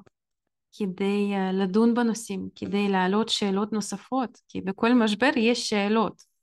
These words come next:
שאלות עוזרות למצוא תשובות, ותשובות עוזרות לנו לקבל החלטות.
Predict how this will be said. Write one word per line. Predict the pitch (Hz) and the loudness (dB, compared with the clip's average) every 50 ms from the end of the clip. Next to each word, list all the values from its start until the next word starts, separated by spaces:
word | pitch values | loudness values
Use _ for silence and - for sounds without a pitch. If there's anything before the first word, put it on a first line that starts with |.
| _ | _
שאלות | - - - 208 202 190 196 208 247 320 381 370 - - | -14 -10 -6 -2 -2 0 2 4 4 4 2 0 -4 -4
עוזרות | 214 208 180 185 196 214 240 247 247 | -4 -4 -2 -2 0 0 0 0 0
למצוא | 220 196 190 190 - 220 220 | -2 -4 -4 -4 -4 -6 -6
תשובות, | 220 - - 196 180 175 208 277 370 403 - 262 226 | -6 -6 -8 -8 -8 -2 2 2 2 2 2 0 -2
ותשובות | 214 220 - 214 202 220 277 339 330 320 | -2 -4 -4 -6 -2 0 0 0 0 0
עוזרות | 233 214 190 202 226 254 269 285 | -2 -4 -2 0 0 0 0 0
לנו | 269 226 220 214 | 0 0 0 -2
לקבל | 190 190 - - 196 202 226 240 | -4 -6 -6 -6 -2 0 0 0
החלטות. | 226 - 208 214 220 - - 247 233 185 180 | 0 -2 -2 -2 -2 -2 -2 -2 -2 -2 -4